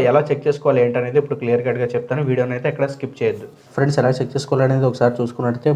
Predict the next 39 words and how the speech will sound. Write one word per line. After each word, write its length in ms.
ముందుగా 320
మన 220
ఎస్ఎస్సీ 360
డాట్ 220
జీఓవి 300
డాట్ 180
ఇన్ 100
అఫీషియల్ 340
వెబ్‌సైట్‌లోకి 520
రాగానే 300
లాగిన్ 320
or 120
రిజిస్టర్ 300
ఉంది 160
కదా, 160
అక్కడ 140
లాగిన్ 260
మీద 80
క్లిక్ 220
చేస్తే 280
మన 120
యొక్క 200
యూజర్ 360
నేమ్, 120
పాస్వర్డ్, 440
క్యాప్చా 360
ఇవన్నీ 280
కరెక్ట్గా 340
ఎంటర్ 240
చేయండి. 260
ఎంటర్ 240
చేసిన 260
తర్వాత 220
లాగిన్ 280
మీద 140
అయితే 180
క్లిక్ 220
చేయండి. 300
ఫ్రెండ్స్, 240